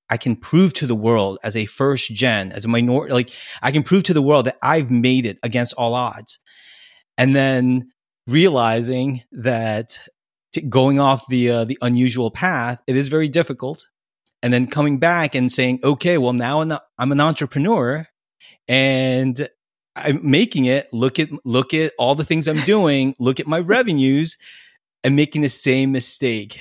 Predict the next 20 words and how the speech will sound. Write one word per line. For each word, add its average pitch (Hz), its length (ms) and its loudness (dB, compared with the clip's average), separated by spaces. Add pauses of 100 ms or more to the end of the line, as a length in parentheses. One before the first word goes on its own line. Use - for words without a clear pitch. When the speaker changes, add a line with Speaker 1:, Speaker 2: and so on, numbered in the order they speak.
(300)
Speaker 1:
And 123 240 -2
I 127 80 -2
mean, 131 160 2
that 151 260 2
was 156 240 0
a, 120 320 0 (300)
a 139 100 -4
shift. - 560 -2
That - 140 -2
was 190 100 -2
a 165 60 0
wake-up 127 300 -2
call 110 300 -2
once 123 200 -4
again, 123 300 0
because 127 220 -4
my 151 200 4
body 135 420 2
began 113 1000 -4 (240)
manifesting 110 1000 -4